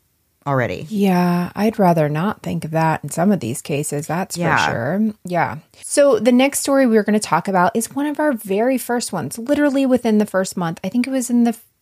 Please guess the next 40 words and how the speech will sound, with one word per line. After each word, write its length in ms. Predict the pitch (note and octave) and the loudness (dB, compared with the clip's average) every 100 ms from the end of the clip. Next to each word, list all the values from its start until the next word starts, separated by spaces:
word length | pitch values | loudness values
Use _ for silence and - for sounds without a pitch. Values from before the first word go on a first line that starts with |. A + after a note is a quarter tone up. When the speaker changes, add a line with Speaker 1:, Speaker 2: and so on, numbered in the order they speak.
| _ | _
Speaker 2:
first 420 | - G#3 G#3+ - | -2 0 0 -2
five 300 | - E3+ E3+ | -2 2 2
episodes 520 | D3+ D3+ D3+ D3 C#3 | 0 -6 -6 -4 -4
we 120 | C3 C#3 | -6 -10
did, 240 | C3+ C3+ | -8 -6
right? 340 | C#3+ D3+ F#3 - _ E3+ | -2 -2 -2 -8 _ -12
The 220 | E3+ D#3+ | -6 -2
Speaker 1:
I 60 | D#3+ | 0
think 160 | D4+ | 0
so, 140 | - B3 | 2 2
Speaker 2:
Todd 240 | D#4 - | 4 4
Speaker 1:
yeah. 240 | E3+ G3+ D#3+ | 4 2 2
Speaker 2:
Kohlhepp. 420 | D#3+ F#3 A3 B3+ _ _ - - | 0 2 0 0 _ _ -20 -4
Speaker 1:
Yeah, 140 | F3+ | -2
I 40 | |
think 180 | E3 A3+ | 0 2
it 60 | F#4 | 4
was 140 | C#4+ | 2
Speaker 2:
Yeah. 60 | C4 | 2
Speaker 1:
episode 280 | - C4+ B3 | -2 -2 0
number 560 | B3 A#3+ A#3 A#3 A#3 | -2 -2 -2 -2 -4
four. 960 | A3+ - - - E3 D#3+ - F4+ G#4 G4+ _ _ _ _ _ | -8 -18 -20 -10 -6 -2 -2 -4 -8 -14 _ _ _ _ _
Speaker 2:
Yeah. 360 | - D#3+ C#3 - _ _ _ _ _ _ _ _ _ - | -4 -2 -2 -6 _ _ _ _ _ _ _ _ _ -2
Yeah, 360 | F#3+ D#3 G#3+ B3+ | 2 2 0 -6
Speaker 1:
Maybe? 180 | F4 F#3+ | -8 -4
Speaker 2:
maybe. 320 | G#3 G#3 F3 | 0 0 0
Speaker 1:
Yeah. 160 | - C4+ | -4 -8
Speaker 2:
Four 180 | - A#3 | 0 2
or 60 | C4 | 4
five, 260 | B3 A3 | 2 2
something 260 | G#3+ G#3+ G#3 | 2 -2 0
like 180 | F#3 E3+ | -2 -2
that. 200 | C#3 - | -4 -2
I 40 | |
know 220 | D#3 D#3 D#3 | -4 -2 -2
it's 180 | D3 | -4
very, 340 | D3+ C#3+ D#3+ D#3 | -10 -2 0 0
very 200 | D3 C#3+ | 0 -4
early 360 | - C#3 C#3 | -4 -6 -6
on. 340 | - D#3 - | -8 -10 -10